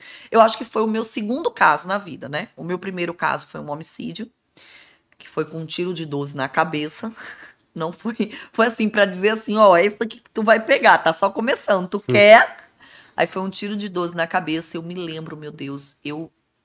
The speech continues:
Speaker 1: fazendo assim no, no cérebro, te-, tipo, peneirando um cérebro pra tentar pegar, assim, é, os elementos, assim, de chumbo, de,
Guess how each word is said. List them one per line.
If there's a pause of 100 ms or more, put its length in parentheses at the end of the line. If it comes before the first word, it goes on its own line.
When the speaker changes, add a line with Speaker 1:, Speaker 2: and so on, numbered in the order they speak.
(480)
Speaker 1:
fazendo
assim
no,
no
cérebro, (580)
te-,
tipo,
peneirando
um
cérebro
pra
tentar
pegar,
assim,
é,
os
elementos,
assim,
de
chumbo,
de,